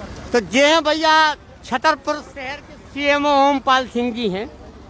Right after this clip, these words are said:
इनने जोन जा कसम खाई है शहर का सुंदर बनावे की, तो पहली चीज तो हम बहुत बहुत धन्यवाद देवो चाहत उनको कि भैया सीएमओ आज पहली बार छतरपुर का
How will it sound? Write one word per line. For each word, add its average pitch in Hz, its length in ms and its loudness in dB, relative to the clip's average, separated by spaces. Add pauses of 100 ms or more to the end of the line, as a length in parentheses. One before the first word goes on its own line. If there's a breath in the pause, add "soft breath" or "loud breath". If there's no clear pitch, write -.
(840)
इनने 311 340 2
जोन 311 240 -2
जा 339 120 0 (160)
कसम 320 280 0 (140)
खाई 302 280 0
है 320 160 0
शहर 302 340 -2
का 320 200 -2
सुंदर 294 420 -4
बनावे 285 480 -4
की, 254 200 -16 (600)
तो 294 80 -6
पहली 320 460 0
चीज 349 340 -8
तो 359 60 0
हम 320 180 0
बहुत 294 260 -2
बहुत 311 160 -6 (1400)
धन्यवाद 311 580 -6
देवो 320 320 -6
चाहत 285 400 -4
उनको 277 260 -14 (560)
कि 311 80 -10
भैया 294 360 -4
सीएमओ 339 580 -6
आज 320 280 2 (160)
पहली 294 280 -8
बार 311 220 -8
छतरपुर 320 600 -14
का 302 60 -8